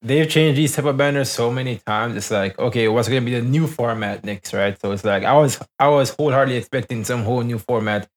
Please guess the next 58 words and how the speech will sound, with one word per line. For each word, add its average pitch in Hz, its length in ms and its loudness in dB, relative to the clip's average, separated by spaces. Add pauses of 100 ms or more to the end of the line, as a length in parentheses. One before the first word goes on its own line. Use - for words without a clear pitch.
(440)
for 131 160 2
the 117 100 -2
anniversary, 110 460 -4
but 110 120 -6
it 110 60 -2
was 110 120 -2
just 107 100 -2
the 104 60 -4
same 104 320 -4
as, 101 200 -4
um, 104 440 -4
L 110 140 -2
F 104 100 -4
Super - 180 -8
Saiyan 107 240 -6
four 107 160 -6
Goku. 104 440 -6 (1040)
Um, 110 340 -10 (180)
I 110 60 -4
don't 120 100 0
know 123 60 0
if 104 100 -4
I'm 117 160 -2
the 113 60 -4
only 113 160 -4
one 107 120 -2
who 107 100 -2
felt 110 200 -2
that 104 120 0
way, 107 100 -2
but 101 160 -4
I 101 80 0
feel 117 160 -4
like 101 140 -2
they 107 120 -4
changed 110 340 -6
the, 113 80 -4
the 110 140 -8
type 123 140 -6
of - 80 -2
banners 107 300 0
way 110 200 0
too 120 160 -2
much, 131 240 0
and 107 140 -4
it 107 40 -2
would 110 160 0
have 107 140 -2
been 107 200 -4
very, 113 480 -2 (460)
you 120 100 -6
know, 107 320 -4 (200)
Dragon 131 320 2
Ball 120 140 4
Legends-esque 120 880 -2 (160)
to 117 120 -2
change 120 360 0
the, 113 300 -4